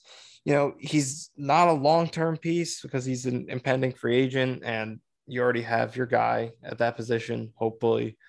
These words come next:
Uh, he's not a short-term piece because third string quarterback, I think you're screwed anyway if you get to that point. Um, and yeah,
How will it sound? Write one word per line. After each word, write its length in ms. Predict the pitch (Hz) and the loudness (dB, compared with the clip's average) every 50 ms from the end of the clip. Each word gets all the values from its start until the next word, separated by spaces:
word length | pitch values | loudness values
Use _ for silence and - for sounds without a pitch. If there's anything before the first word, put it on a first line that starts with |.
| _ _ _ _ _ _ _ - | _ _ _ _ _ _ _ -8
Uh, 240 | - 120 110 107 110 | -4 -2 -2 -2 -2
he's 280 | - - 123 117 - | -2 -4 -6 -4 -2
not 400 | 120 120 123 123 127 113 - - 101 | 0 0 2 2 0 0 -4 -8 -12
a 40 | - | -12
short-term 680 | - - 127 120 127 127 127 - 135 127 127 127 123 | -8 -4 -2 0 0 0 -2 -6 -8 -8 -8 -8 -8
piece 340 | - 135 131 131 127 - - | -8 -8 -6 -6 -8 -10 -12
because 460 | 120 104 - 110 104 107 - - - _ _ - - | -12 -8 -6 -6 -6 -8 -12 -20 -20 _ _ -10 -4
third 220 | 131 131 135 127 | -4 -4 -4 -4
string 220 | - - 135 127 123 | -2 -2 -2 -2 -2
quarterback, 680 | - - 123 123 120 117 117 120 113 113 113 113 - _ _ _ | 0 2 4 4 4 2 2 0 0 0 -2 -4 -8 _ _ _
I 80 | - - | -20 -14
think 200 | - 127 113 107 | -10 -10 -10 -10
you're 100 | 107 107 | -10 -12
screwed 440 | - - - - 123 120 117 113 113 | -12 -14 -10 -6 -4 -2 -2 -2 -2
anyway 380 | 110 110 113 113 113 107 107 110 | -2 -4 -4 -4 -2 -2 -2 -4
if 120 | 107 - | -4 -6
you 60 | 113 | -6
get 140 | 113 110 - | -6 -6 -6
to 100 | - 110 | -6 -6
that 240 | 107 107 110 110 _ | -4 -4 -4 -6 _
point. 340 | - 110 110 110 110 113 - _ _ _ - - - - - _ _ _ _ - | -8 -6 -4 -4 -6 -8 -10 _ _ _ -20 -20 -20 -20 -20 _ _ _ _ -12
Um, 440 | - - 113 101 98 98 101 104 - _ _ _ _ _ _ _ - | -8 -6 -4 -4 -4 -6 -8 -12 -18 _ _ _ _ _ _ _ -6
and 180 | 147 151 170 190 | -4 -2 2 4
yeah, 260 | 214 165 107 87 | 4 4 4 2